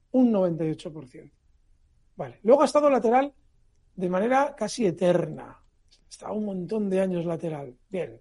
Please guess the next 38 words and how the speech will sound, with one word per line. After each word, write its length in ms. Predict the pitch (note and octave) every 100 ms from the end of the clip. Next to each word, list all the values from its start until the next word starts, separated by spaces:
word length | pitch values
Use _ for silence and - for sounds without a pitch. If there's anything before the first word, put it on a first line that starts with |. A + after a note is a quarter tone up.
| _ - _ _
Ahora 600 | G#3+ D#4+ C#4+ A#3 B3 - -
está 180 | -
haciendo 240 | G3 A#3 A3
algo 240 | A3+ G3
bueno, 320 | F3+ F3+ D#3+
pero 400 | D#3 E3 F#3 F#3 _ _ _ _ _ _ _ -
es 220 | - -
tan 240 | D4 F4
volátil 460 | A#3+ G3+ F#3 F#3+ E3+
esto, 200 | E3+ F#3
es 100 | -
tan 220 | C4 D#4
peligroso 720 | - G3 D#3+ D#3+ D#3 F3 - _ _ _ _ _ _ _ _
con 200 | F3+ E3+
sus 240 | F#3 D3+
giros 440 | - B3 A#3+ A#3+ G#3
y 60 |
toda 180 | F#3 A3
su 80 | F3+
historia. 420 | D#3+ - D3 D3
¿Qué 160 | - D4+
es 140 | A#3+
lo 100 | A#3
bueno 260 | A3+ A#3+ G#3
que 120 | F3
ha 80 | C#3
hecho? 220 | A#2+ - _ _ _ _ _ _ _ _ _ -
Ha 380 | D#4+ D4+ D4 - _ -
mostrado 920 | G#3 G#3 G3 B3+ C#4+ C4 A3+ A#3+ - _ _
una 200 | B3+ D4+
caída 720 | C#4+ G#3+ G#3+ G3+ E3 D#3+ F#3+ - _ _ _
que 120 | -
ha 80 | A3+
tenido 240 | B3+ B3+ B3
que 100 | A#3
dar 140 | A#3+
verdadero 480 | G#3+ F#3 G3+ G#3+ -
pánico 720 | G#3+ G3+ E3 - - C3